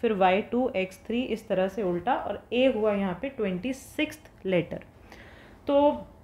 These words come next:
ये दोनों चीज़ अगर आपको पता है, और mainly एक थोड़ा सा ईजी हो जाएगा, अ, आपको ये बताती हूँ कि ये जो एम और एन है ना, इनकी पोजीशन आपको याद रखनी है,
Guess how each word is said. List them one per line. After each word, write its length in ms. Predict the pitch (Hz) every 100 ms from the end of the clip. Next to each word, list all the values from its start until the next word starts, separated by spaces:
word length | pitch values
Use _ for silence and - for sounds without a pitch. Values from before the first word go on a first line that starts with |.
| - - - - -
ये 160 | 220 254
दोनों 240 | 269 277
चीज़ 240 | 269 269
अगर 180 | 254 247
आपको 240 | 247 254 254
पता 280 | 220 214
है, 180 | 240 247
और 120 | 285
mainly 480 | 247 226 262 269 240 320 - -
एक 220 | 233 240 -
थोड़ा 200 | 262 262
सा 220 | 262 277 - - -
ईजी 220 | 240 262
हो 100 | 285
जाएगा, 400 | 247 220 240 - - -
अ, 40 |
आपको 440 | 220 - 208 -
ये 60 | 254
बताती 420 | 220 220 214 214
हूँ 100 | 247
कि 300 | 254 233 262 - - - - - - 220
ये 160 | 240
जो 140 | 247 269 -
एम 200 | 240 269
और 120 | 302
एन 260 | 294 247 285
है 160 | 262
ना, 220 | 202 277 - -
इनकी 280 | 262 254 294
पोजीशन 460 | 285 262 254 277
आपको 260 | 269 247 269
याद 280 | 240 190 190
रखनी 340 | 196 214 214
है, 160 | 262